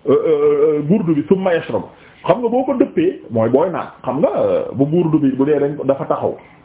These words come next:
doo ñëw sëgg noonu di ko muucu, di muucu bouteille bi wala gurdu bi naan, non,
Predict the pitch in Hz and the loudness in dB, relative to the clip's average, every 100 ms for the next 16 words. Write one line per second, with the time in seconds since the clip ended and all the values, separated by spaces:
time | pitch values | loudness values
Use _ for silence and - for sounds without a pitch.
0 | _ - - _ - - - - 151 156 | _ -20 -20 _ -20 -20 -10 0 2 2
1 | 151 147 151 139 139 127 139 139 143 147 | 0 0 0 2 2 2 2 2 2 2
2 | 190 277 131 - - _ _ - _ _ | 2 2 -4 -8 -20 _ _ -20 _ _
3 | 127 143 160 180 147 151 214 226 110 - | -2 2 2 2 0 0 2 0 -2 -6
4 | - - - - - - - 147 165 143 | -20 -20 -20 -20 -20 -10 0 2 2 2
5 | 214 202 180 165 - - - - - - | 2 2 0 -2 -6 -12 -12 -12 -12 -12
6 | - - - - - - - - 190 202 | -12 -14 -16 -18 -20 -20 -12 0 0 0